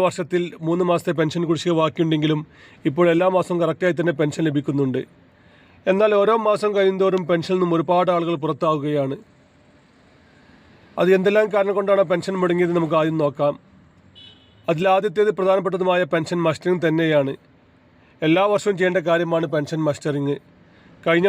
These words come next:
വർഷത്തിൽ മസ്റ്ററിംഗ് പൂർത്തിയാക്കാത്ത ആളുകൾക്ക് പെൻഷൻ തുടർന്ന് ലഭിക്കുകയില്ല. അവർ നിർബന്ധമായിട്ടും മസ്റ്ററിംഗ് പൂർത്തിയാക്കണം. അതുപോലെ തന്നെ രണ്ടായിരത്തി ഇരുപത്തിനാല് ഇരുപത്തഞ്ച് സാമ്പത്തിക വർഷത്തിൽ മസ്റ്ററിംഗ് പൂർത്തിയാക്കാത്ത ആളുകൾക്ക് കഴിഞ്ഞ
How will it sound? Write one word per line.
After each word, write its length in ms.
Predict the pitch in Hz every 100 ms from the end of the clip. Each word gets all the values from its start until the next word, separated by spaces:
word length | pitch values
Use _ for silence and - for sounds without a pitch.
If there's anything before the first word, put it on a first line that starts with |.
| 196
വർഷത്തിൽ 340 | 180 170 180 175
മസ്റ്ററിംഗ് 320 | 139 185 165
പൂർത്തിയാക്കാത്ത 480 | 170 185 165 175 165
ആളുകൾക്ക് 340 | 160 165 156 156
പെൻഷൻ 200 | 156 147 160
തുടർന്ന് 240 | 160 160 151
ലഭിക്കുകയില്ല. 480 | 139 - 156 139 139 - - - - - - -
അവർ 100 | 170 170 175
നിർബന്ധമായിട്ടും 640 | 175 214 208 190 165 170
മസ്റ്ററിംഗ് 320 | 160 170 165 156
പൂർത്തിയാക്കണം. 600 | 143 160 147 139 135 - _ _ _ _ _ _ _ _ _ _ _ _ _ _ - - - _ -
അതുപോലെ 260 | 185 220 220
തന്നെ 160 | 226 214
രണ്ടായിരത്തി 360 | 196 214 208 208
ഇരുപത്തിനാല് 360 | 208 214 208
ഇരുപത്തഞ്ച് 300 | 208 170 196 180
സാമ്പത്തിക 340 | 180 175 185
വർഷത്തിൽ 280 | 190 - 160 180
മസ്റ്ററിംഗ് 300 | 165 190 165
പൂർത്തിയാക്കാത്ത 480 | 175 175 185 180 175
ആളുകൾക്ക് 260 | 170 170 160 165
കഴിഞ്ഞ 180 | 160